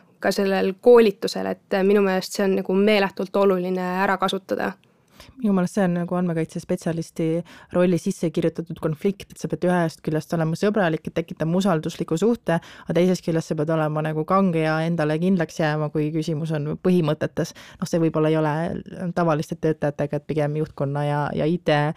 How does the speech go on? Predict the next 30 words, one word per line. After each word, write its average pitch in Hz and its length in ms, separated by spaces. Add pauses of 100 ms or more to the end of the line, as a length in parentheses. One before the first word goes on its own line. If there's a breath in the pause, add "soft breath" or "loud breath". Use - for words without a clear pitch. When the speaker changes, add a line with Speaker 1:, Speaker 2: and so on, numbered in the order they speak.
(280 loud breath)
Speaker 2:
inimestega 156 520
vaidlemisel. 156 580 (840 loud breath)
Aga 180 240
et 156 80
sa, 160 120 (180)
jah, 165 180
pead 165 240
väga 170 160
mitmeid 170 460
suhtlusvorme 160 1080 (360)
valdama. 165 460 (260 loud breath)
Aga 180 140
kas 190 100
sul 196 140
on - 20
mingisugused 180 720
kolm 202 380
vaala 175 420
või 160 80
suur, 175 300 (100)
suurt 190 380
vaala 185 260
ka, 175 220
mida 156 240
sa 165 100
nagu 156 240
põhimõtetena 165 800
või 160 160
lööklausetena 165 880
igal 160 300